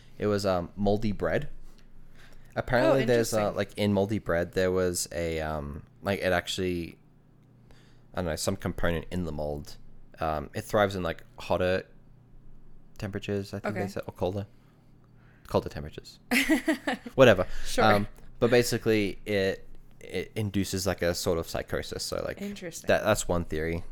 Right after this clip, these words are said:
Speaker 1: of what happened to them. Um,
Speaker 2: Interesting.
Speaker 1: someone actually did, m-, does mention carbon monoxide poisoning as well.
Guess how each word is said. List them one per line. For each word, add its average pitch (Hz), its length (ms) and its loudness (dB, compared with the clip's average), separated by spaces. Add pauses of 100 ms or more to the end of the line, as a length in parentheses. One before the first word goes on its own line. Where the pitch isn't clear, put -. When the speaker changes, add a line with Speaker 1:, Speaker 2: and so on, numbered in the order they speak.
(140)
Speaker 1:
of 82 320 -4
what 85 120 0
happened 85 280 -6
to 78 140 -8
them. 80 280 -4 (1040)
Um, 90 320 0
Speaker 2:
Interesting. - 400 -12
Speaker 1:
someone 107 240 6
actually 101 200 0
did, 92 300 0
m-, 95 120 -4 (120)
does 95 180 2
mention 87 340 -2
carbon 92 240 2
monoxide 82 380 -2
poisoning 90 360 -2
as 104 140 -2
well. 87 220 0